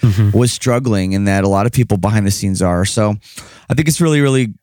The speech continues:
Speaker 2: great that she's, that she's doing this, and, and, um, you know, this is not a small artist. I, I
Speaker 1: Mm-hmm.
Speaker 2: checked on Spotify today, number eighty-nine in the world
Speaker 1: Yep.
Speaker 2: on Spotify. So it's a big deal. This is a big deal, this record. And it's always cool when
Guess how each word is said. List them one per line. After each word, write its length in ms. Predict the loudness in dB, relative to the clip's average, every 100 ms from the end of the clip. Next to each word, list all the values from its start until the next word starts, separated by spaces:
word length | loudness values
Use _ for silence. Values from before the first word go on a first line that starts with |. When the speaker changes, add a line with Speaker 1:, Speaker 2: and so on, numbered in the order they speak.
| _ -4
Speaker 2:
great 260 | 0 0
that 120 | -2 -2
she's, 300 | -2 -2 -2
that 100 | -2
she's 240 | -2 -2
doing 360 | 0 0 2 2
this, 280 | 0 0 -2
and, 200 | -2 -2
and, 440 | 0 0 0 -2 -6 -16 _ _ _ -2
um, 380 | 0 0 -2 -6 _ -14 -14 -8
you 120 | -2 0
know, 180 | 0 -2 -2
this 200 | -2 -2
is 100 | -2
not 180 | -2 -2
a 60 |
small 280 | -2 -2 -2
artist. 520 | 0 -2 -4 -6 -10 -18 _
I, 260 | -2 0 2
I 140 | 4
Speaker 1:
Mm-hmm. 100 | 4
Speaker 2:
checked 160 | 2 2
on 80 | -2
Spotify 480 | 0 -2 -2 -2 -2
today, 260 | 0 0
number 280 | 0 0 0
eighty-nine 480 | 2 2 2 0 2
in 80 | 2
the 60 |
world 500 | 2 2 2 0 -2 0
Speaker 1:
Yep. 180 | 0 -2 -6
Speaker 2:
on 100 | -4
Spotify. 720 | -2 -2 0 0 -2 -2 -2 0
So 140 | 0
it's 140 | -2
a 40 | -2
big 240 | -4 -2
deal. 380 | 0 0 -2 -6 -4
This 160 | -4
is 60 | 0
a 60 |
big 220 | 0 0 0
deal, 220 | 0 2
this 180 | 0 0
record. 380 | -2 0 0 2
And 280 | 0 -2 -6 -16 -8
it's 160 | -4 0
always 240 | 0 0 0
cool 380 | 2 2 2
when 460 | 2 0 0 -2